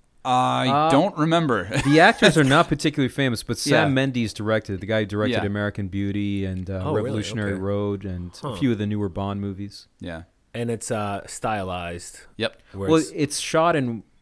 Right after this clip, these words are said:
Speaker 2: it, it's made to look like it's shot in one take, like one shot.
Speaker 1: Kinda like
Speaker 3: Mm-hmm.
Speaker 1: Birdman. Did you watch Birdman?
Speaker 3: Yeah.
Speaker 1: Yeah.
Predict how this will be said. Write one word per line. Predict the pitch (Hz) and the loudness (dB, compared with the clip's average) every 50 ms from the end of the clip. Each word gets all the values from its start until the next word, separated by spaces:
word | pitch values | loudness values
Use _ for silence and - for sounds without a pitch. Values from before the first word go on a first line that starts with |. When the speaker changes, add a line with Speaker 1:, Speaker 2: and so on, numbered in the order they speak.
| _ _ | _ _
Speaker 2:
it, | 135 135 127 - | -2 -2 0 0
it's | 139 131 - | 0 -2 0
made | 143 151 170 165 | 2 0 0 2
to | - 139 | 0 0
look | 131 151 147 147 | 0 0 0 0
like | 139 117 110 | -2 -2 -2
it's | 104 - - | -4 -6 -6
shot | - - 127 117 117 110 | -4 0 0 2 2 2
in | 107 104 104 | 0 -2 -4
one | 104 104 101 98 | -4 -4 -4 -6
take, | - - 110 95 87 - - - - | -6 -8 -8 -8 -8 -10 -16 -16 -10
like | - 95 92 - | -10 -8 -6 -4
one | 110 110 110 107 | -4 -2 -2 -2
shot. | 101 - - 117 104 92 85 - - - _ _ - | -4 -4 -2 -2 -2 -2 -2 -6 -10 -18 _ _ -2
Speaker 1:
Kinda | - 156 165 | 0 2 4
like | 160 147 123 | 4 4 4
Speaker 3:
Mm-hmm. | 101 | 4
Speaker 1:
Birdman. | 127 147 151 127 123 101 90 90 | 4 4 4 4 2 0 0 -2
Did | 90 92 | -4 -6
you | 104 104 | -6 -4
watch | 107 101 90 | -4 -4 -4
Birdman? | - 104 107 107 123 123 | -4 -4 -2 0 2 2
Speaker 3:
Yeah. | 113 101 92 - - _ - | 2 0 -2 -6 -12 _ -10
Speaker 1:
Yeah. | 92 92 82 | -8 -6 -6